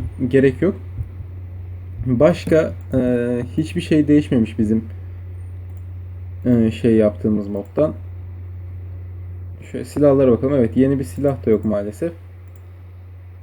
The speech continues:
Zırhta da yeni bir zırh gelmiş mi? Gelmemiş gibi duruyor.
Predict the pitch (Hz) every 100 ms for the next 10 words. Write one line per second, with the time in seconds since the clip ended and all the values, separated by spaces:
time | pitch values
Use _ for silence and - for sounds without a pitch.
0 | - 131 131 143 - 139 127 135 139 131
1 | 131 131 135 135 135 - - - - 127
2 | 120 131 131 - - - - - - -
3 | - - - - - 135 131 135 131 -
4 | 120 135 151 135 131 113 104 139 147 -
5 | - 117 107 131 127 113 110 117 107 101